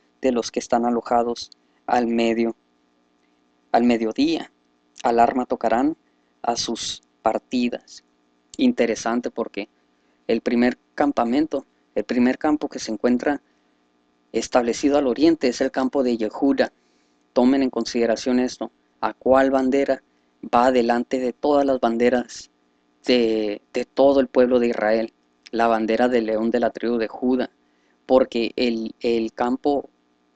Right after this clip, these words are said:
que es líder, que es el primero a levantar el campamento y, y continuar hacia, en marcha,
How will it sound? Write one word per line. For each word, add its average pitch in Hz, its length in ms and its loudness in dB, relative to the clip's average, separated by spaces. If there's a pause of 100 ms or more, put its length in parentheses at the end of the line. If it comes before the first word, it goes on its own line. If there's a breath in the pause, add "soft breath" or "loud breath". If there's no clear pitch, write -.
(200)
que 117 520 0
es - 280 -4
líder, 147 480 0 (1400)
que 127 200 2
es 127 120 -2
el 151 80 2
primero 131 560 2
a 127 140 -2
levantar 113 680 0 (640)
el 120 160 0
campamento 120 640 -2
y, 110 240 -4 (100)
y 110 140 -4
continuar 113 560 -2
hacia, - 260 -2
en 107 220 -6
marcha, 131 480 -2